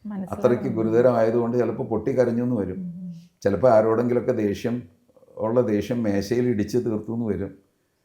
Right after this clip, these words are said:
Speaker 2: അതെല്ലാം ശാന്തമായിട്ട് നമ്മളത് കേട്ടിട്ട് അതിൻ്റെ ഒപ്പം ആകെ നമ്മൾ കൂടെ കരയലോ അല്ലെങ്കിൽ അതൊന്നും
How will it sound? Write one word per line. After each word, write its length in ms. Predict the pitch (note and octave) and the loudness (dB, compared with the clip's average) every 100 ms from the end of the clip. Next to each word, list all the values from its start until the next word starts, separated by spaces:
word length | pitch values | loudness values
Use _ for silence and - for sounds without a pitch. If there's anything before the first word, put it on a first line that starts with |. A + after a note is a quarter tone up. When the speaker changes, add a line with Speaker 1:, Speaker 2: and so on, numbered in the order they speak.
| _ - | _ -10
Speaker 2:
അതെല്ലാം 420 | F2+ F#2+ G#2 B2 | -6 -2 -2 -2
ശാന്തമായിട്ട് 800 | B2 G#2 G2+ A#2 A2 G2+ A2 A#2 - _ _ _ _ _ _ _ _ G2 | -2 -4 -2 -2 -2 -2 -4 -8 -12 _ _ _ _ _ _ _ _ -2
നമ്മളത് 400 | G#2 C#3 C#3+ C3+ | 2 4 4 4
കേട്ടിട്ട് 360 | B2 A#2 G#2+ | 4 2 -2
അതിൻ്റെ 520 | B2 - - G#2 A#2 | -2 -2 -6 -2 0
ഒപ്പം 340 | A#2 - A#2+ - - | 0 0 -4 -6 -6
ആകെ 260 | G#2 G#2+ | -2 -2
നമ്മൾ 280 | A2+ G#2 A2 | -2 -2 -4
കൂടെ 280 | G#2 G#2+ A#2+ | -4 -2 0
കരയലോ 520 | A#2+ A2 G#2+ G#2+ A2+ | 0 0 0 -2 -2
അല്ലെങ്കിൽ 400 | A2 G2+ G#2+ G#2+ | -2 -2 -4 -2
അതൊന്നും 460 | G2+ G#2 A2+ A#2 | -2 -4 -6 -8